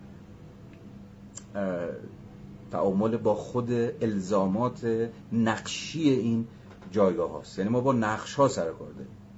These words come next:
با نقش تو در مقام معلم، با نقش دیگری در مقام کارمند بانک، با نقش فلانی در مقام راننده آژانس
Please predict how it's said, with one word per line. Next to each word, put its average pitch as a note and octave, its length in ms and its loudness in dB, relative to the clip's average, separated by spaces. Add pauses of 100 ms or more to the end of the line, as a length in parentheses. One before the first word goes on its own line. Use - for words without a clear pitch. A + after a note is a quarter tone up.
(760)
با G2 100 4
نقش G#2 240 2
تو G#2+ 220 -6
در G2+ 140 0
مقام G2 320 0
معلم، F2 440 -2
با G2 100 -4
نقش F2+ 300 -6
دیگری E2+ 360 -8
در E2 140 -6
مقام D#2+ 320 -10
کارمند E2 540 -10
بانک، G2+ 240 0
با F2+ 80 -6
نقش F2+ 340 -8
فلانی F2 480 -8
در E2+ 120 -10
مقام E2+ 400 -6 (680)
راننده E2 400 -6
آژانس G#2 640 -2